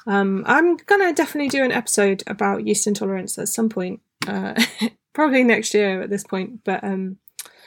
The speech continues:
okay, eye bath. Now, be very careful with anything to do with your eyes. You need to be super hygienic and careful that you don't introduce any unwanted material to them. Some of the herbs listed in this book will have a great effect on the eyes in terms of reducing inflammation and irritation.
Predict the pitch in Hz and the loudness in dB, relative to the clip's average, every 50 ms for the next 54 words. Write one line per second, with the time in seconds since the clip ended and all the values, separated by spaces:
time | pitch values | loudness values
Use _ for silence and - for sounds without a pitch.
0 | - _ _ _ _ _ - - 254 277 247 202 - 190 - _ _ _ - - | -20 _ _ _ _ _ -4 -2 2 2 2 2 2 -2 -8 _ _ _ -20 -6
1 | _ - 302 294 233 202 - - - - - - _ _ _ _ _ _ _ _ | _ 2 2 2 2 0 -2 -4 -8 -14 -20 -20 _ _ _ _ _ _ _ _
2 | _ _ _ _ _ _ _ _ - 254 254 302 185 190 - 240 247 240 269 294 | _ _ _ _ _ _ _ _ 0 2 4 4 2 2 0 -2 0 2 2 2
3 | 320 320 - - 247 233 - - 220 220 214 214 - - 247 247 240 220 - 202 | 0 0 0 0 0 0 2 2 4 4 2 2 2 2 4 4 4 2 2 -2
4 | 196 202 202 - 202 214 202 202 196 208 196 - - 196 185 185 190 202 - - | -2 -2 -4 0 2 4 4 4 4 2 0 0 0 -2 -2 -2 -2 -2 -2 -4
5 | - - 226 220 214 208 202 - 208 214 208 202 - - 247 247 226 - 247 233 | -2 -2 0 2 2 2 0 0 -2 -2 0 2 2 2 2 0 0 -2 -2 0
6 | - 240 226 196 - 208 196 196 190 190 - - - 202 196 - - 214 208 202 | 2 2 2 2 2 2 2 2 0 -2 -4 -4 -4 -4 -4 0 2 2 2 2
7 | - 202 190 190 190 - 202 208 - 202 196 196 - - 208 - 226 185 208 190 | 2 2 2 2 2 2 2 2 4 4 2 2 0 -2 -2 -2 0 0 2 2
8 | 190 196 - - - 208 202 196 196 202 - - 214 208 202 202 202 202 - 202 | 2 2 2 0 2 2 2 4 2 2 2 2 4 4 4 4 4 2 2 0
9 | 185 196 196 196 - 208 196 190 185 180 180 175 - 202 214 190 175 175 202 196 | 2 2 0 0 2 2 2 2 2 0 0 -2 -2 -2 -2 0 0 -2 -4 -8
10 | - _ _ _ _ _ _ _ _ - - 294 294 311 294 311 302 262 262 240 | -10 _ _ _ _ _ _ _ _ -6 -2 0 0 2 2 2 2 4 6 6
11 | 226 214 - - 240 226 - - 226 226 226 220 220 220 - - 202 185 - - | 6 4 4 2 2 2 2 4 4 6 6 6 6 4 4 4 2 2 0 -2
12 | - 208 214 220 214 202 214 202 - 226 220 - - 220 - - 202 - - - | -2 0 2 2 2 2 2 4 6 6 6 4 2 0 2 2 2 2 2 -2
13 | - 196 196 190 - 196 190 190 196 208 - - - 208 196 - 214 196 196 - | -2 0 0 0 2 2 2 2 2 0 0 -2 -2 -2 0 0 0 2 2 0
14 | 196 - 208 202 - 214 202 196 - 196 - - 196 - - 196 202 196 196 - | 0 0 0 0 2 2 2 2 0 -2 -2 -4 -4 -2 0 2 2 2 2 0
15 | - 196 190 180 - - 196 190 190 - - 196 190 185 - - 190 196 - - | -2 -2 -2 -4 -4 -4 -4 -4 -4 -2 0 0 0 0 0 0 0 0 0 -2
16 | 196 185 185 220 | -4 -4 -4 -6